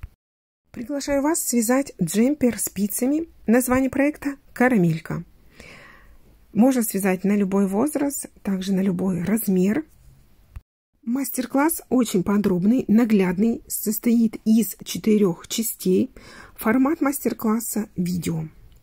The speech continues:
видеофайлы. В этом мастер-классе я вам покажу интересную технику вязания.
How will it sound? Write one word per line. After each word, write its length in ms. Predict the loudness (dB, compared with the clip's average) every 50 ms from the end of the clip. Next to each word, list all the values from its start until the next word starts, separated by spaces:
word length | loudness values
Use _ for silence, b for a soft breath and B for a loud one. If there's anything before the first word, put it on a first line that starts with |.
| _ _ _ -8 -2
видеофайлы. 800 | 0 2 2 2 0 -2 -2 -4 -6 -4 -4 -4 -4 -6 -8 -12 _ _ _ _ -20 -20 _ _ -20 -20 _ _ _ _ _ _ _ _ _ _ _ _ _
В 120 | -16 -12
этом 220 | -12 -10 -8 -6 -6
мастер-классе 800 | -4 -4 -4 -4 -6 -8 -10 -12 -10 -8 -6 -6 -6 -6 -8 -6
я 40 | -4
вам 160 | -4 -6 -6
покажу 400 | -6 -8 -8 -8 -6 -4 -4 -2
интересную 460 | -4 -4 -4 -6 -6 -6 -8 -10 -10
технику 420 | -8 -10 -10 -8 -10 -10 -10 -10
вязания. 540 | -10 -10 -10 -10 -10 -10 -8 -8 -8 -10 -10